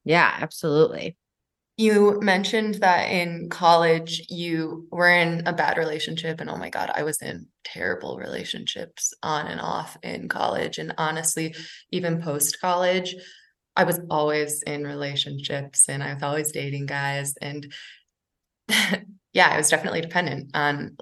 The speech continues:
Speaker 2: validation from a man, even when I knew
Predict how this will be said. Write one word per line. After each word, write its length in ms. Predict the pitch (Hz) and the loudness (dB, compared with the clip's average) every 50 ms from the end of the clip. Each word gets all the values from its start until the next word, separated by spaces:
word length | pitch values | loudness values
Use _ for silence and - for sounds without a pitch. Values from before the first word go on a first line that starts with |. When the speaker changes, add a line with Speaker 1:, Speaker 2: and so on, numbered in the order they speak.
| - _ - | -18 _ 0
Speaker 2:
validation 680 | 160 160 143 139 139 139 139 143 143 143 - 151 143 | 4 4 4 6 4 4 2 2 2 0 -2 -4 -4
from 160 | 143 143 139 | -4 -4 -4
a 40 | 135 | -2
man, 540 | 135 135 135 151 185 160 - - - - 165 - - - - - - - _ _ _ _ _ _ _ _ _ | -2 0 2 2 2 2 2 0 -2 -4 -6 -10 -12 -14 -14 -16 -18 -20 _ _ _ _ _ _ _ _ _
even 420 | - 214 202 196 165 190 170 165 | 2 4 4 6 6 6 6 6
when 120 | 165 165 156 | 6 6 4
I 160 | 147 143 143 | 4 2 0
knew 640 | 147 151 156 160 165 170 170 165 151 - - - | -2 -2 0 2 4 4 6 6 4 4 2 -2